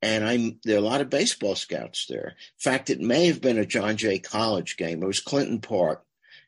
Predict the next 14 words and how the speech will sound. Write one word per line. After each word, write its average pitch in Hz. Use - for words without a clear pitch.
And 113
so 110
I 117
meet 139
this 151
scout, 180
uh, 101
named 107
Billy 101
Blitzer. -
And 107
I 104
said, 104
"Well, 107